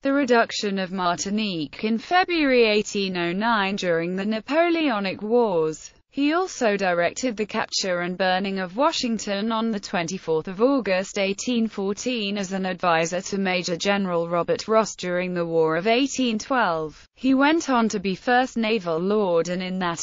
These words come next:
capacity sought to improve the standards of gunnery in the fleet, forming a gunnery school at Portsmouth. Later he ensured that the Navy had latest steam and screw technology and put emphasis of the ability to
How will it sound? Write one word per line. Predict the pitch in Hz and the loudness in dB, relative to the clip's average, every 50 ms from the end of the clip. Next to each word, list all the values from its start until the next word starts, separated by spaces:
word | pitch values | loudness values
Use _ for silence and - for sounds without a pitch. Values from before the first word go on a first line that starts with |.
| - - | -6 -6
capacity | 226 208 - 311 330 311 - - 254 220 - 208 190 175 | -6 -2 2 2 2 2 2 -2 -6 -4 -4 -4 -6 -6
sought | - - 196 180 170 - - | -6 -6 -4 -2 -2 -4 -4
to | - 220 | -4 -4
improve | 214 214 214 202 - 196 175 170 180 | -4 -4 -4 -4 -2 -2 -2 -2 -4
the | 190 190 | -4 -8
standards | - - - 240 240 254 262 240 233 208 180 196 | -8 -4 -2 0 2 2 2 2 0 0 -2 -4
of | 202 175 165 | -6 -6 -6
gunnery | - 190 185 196 220 233 240 233 220 202 | -4 -2 -2 0 0 0 0 0 0 0
in | 202 208 208 | 0 0 -2
the | 220 | -2
fleet, | 214 - 226 220 202 180 156 143 - - - - _ _ _ _ | -4 -4 -4 -4 -2 -2 -4 -4 -6 -8 -12 -14 _ _ _ _
forming | - - - 302 302 294 247 214 196 180 175 | -10 -6 -2 0 0 0 0 0 0 -2 -4
a | 170 - | -6 -4
gunnery | 190 185 190 214 220 208 202 196 | -2 -2 -2 -2 -2 -2 -2 -4
school | - - - 180 170 165 165 175 | -4 -6 -6 -4 -4 -2 -2 -2
at | 180 - | -4 -4
Portsmouth. | - - - 190 180 - - - - - 165 160 156 156 - - | -6 -6 -4 -4 -4 -4 -4 -6 -8 -8 -6 -6 -6 -6 -8 -6
Later | 202 220 220 226 226 - 202 180 175 175 | -2 0 2 2 2 2 0 -2 -2 -2
he | 180 185 202 202 208 | -2 -2 -4 -2 -2
ensured | 220 214 196 - - 190 180 175 175 175 | -2 -4 -4 -4 -4 -4 -2 -2 -2 -2
that | - 175 165 175 - - | 0 0 0 -2 -2 -2
the | 233 240 | -2 0
Navy | 240 269 294 320 311 240 240 208 | 2 2 2 2 2 0 0 -2
had | 202 208 202 202 | -2 -2 0 2
latest | 214 220 247 285 277 - 330 311 - - - | 4 4 6 4 2 0 -4 -6 -8 -8 -8
steam | - - - - 208 202 196 196 190 | -10 -8 -4 -4 -2 -2 0 -2 -2
and | 196 196 190 | -2 -2 -4
screw | - - - 226 226 | -6 -4 -2 -2 -2
technology | 214 - 202 196 - - 220 247 262 247 226 202 - 160 160 165 175 | -2 -2 -4 -4 -4 -2 0 0 2 2 0 0 -2 -4 -4 -4 -2
and | 190 214 208 - | -2 -4 -2 0
put | 240 233 - | 0 0 0
emphasis | 214 175 175 175 - - 185 - - 165 165 175 - - | 0 -2 -2 -4 -6 -8 -8 -4 -2 -2 -2 -2 -2 -4
of | 240 196 | -4 0
the | 190 226 226 | 2 2 2
ability | 220 202 208 254 269 262 240 - - 190 185 180 | 2 2 2 2 2 2 0 0 -2 -4 -6 -6
to | - - 170 160 156 156 151 156 | -4 -2 0 0 0 0 -2 -4